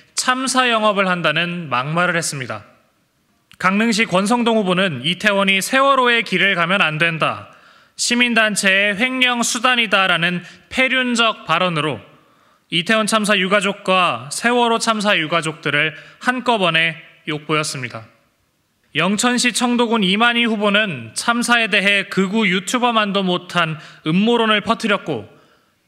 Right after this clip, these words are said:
특별법에 대한 반대 토론까지 감행하며 유가족의 가슴에 대못을 박았습니다. 억울하게 희생된 국민을 조롱하고 죽음의 값을 매기려 한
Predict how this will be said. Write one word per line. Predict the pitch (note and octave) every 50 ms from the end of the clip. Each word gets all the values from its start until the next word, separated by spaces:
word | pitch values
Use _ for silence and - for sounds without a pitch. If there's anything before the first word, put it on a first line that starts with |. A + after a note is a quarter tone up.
| _ _ _ _
특별법에 | _ - A#3+ A#3+ - B3 A#3+ A#3 - A3+ G#3+ A3 G#3+
대한 | F#3+ G3 G3 G3 F#3+ F#3
반대 | F#3 - D#3+ D#3 F3+ G3 G#3 B3 B3
토론까지 | B3 A#3+ A#3 A3+ A3 G#3+ G3+ G3+ F#3+ F3 E3 F3+ F3+ -
감행하며 | - D3+ D#3 E3 F3 F3 F3 E3 C#3 B2+ D3 D3 A2+ - - - - _ _ _ _ _ _ _
유가족의 | - D#3 D#3 F#3+ F#3+ D#3+ F3 E3+ F3+
가슴에 | E3+ D#3+ D#3 - - D3+ D3 D3 D3 C#3+ C3 - - - -
대못을 | - D3+ D#3 E3+ F3+ F3+ F3+ F3+ F3+ F3+
박았습니다. | E3+ D#3 C3+ C#3+ C#3+ - - B2+ A#2+ A2 G#2+ G2+ - _ _ _ _ _
억울하게 | - D3+ F3 F#3 G#3+ A3 A3 G#3+ A3
희생된 | A3 G3 - G#3+ G#3+ G3+ G#3 G#3 G3+
국민을 | - F#3 F#3+ F#3+ G3 G3 G3+ G3+ F#3+
조롱하고 | - - F3 G3+ A3+ A#3 A3+ G#3+ G3 F3 G3+ G3 D3 G#2+ G2+ - - _ _ _ _ _ _ _ _ _
죽음의 | - - F#3 E3 G#3 G#3+ G#3 G#3 G#3+ G#3 G3+
값을 | - - F#3+ G3 - - - A#3+ A#3+ A3+
매기려 | G#3 G3 G3 F#3 G#3+ G3+ G#3+
한 | G#3+ G3 F#3 D3+ A#2 G#2